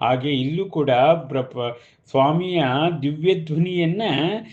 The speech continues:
ಕೇಳಿ ಅದರ ಅರ್ಥೈಸುವಿಕೆಯನ್ನು ವ್ಯಾಖ್ಯಾನ ಮಾಡ್ತಕ್ಕಂಥ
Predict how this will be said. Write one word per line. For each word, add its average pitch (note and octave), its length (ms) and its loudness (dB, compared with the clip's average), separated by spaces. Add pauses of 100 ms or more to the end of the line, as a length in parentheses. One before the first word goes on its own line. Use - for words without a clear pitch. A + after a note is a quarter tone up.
(240)
ಕೇಳಿ F#3 600 6
ಅದರ E3 300 0
ಅರ್ಥೈಸುವಿಕೆಯನ್ನು G3+ 1080 -2
ವ್ಯಾಖ್ಯಾನ C#3+ 600 -4 (100)
ಮಾಡ್ತಕ್ಕಂಥ D#3 680 -6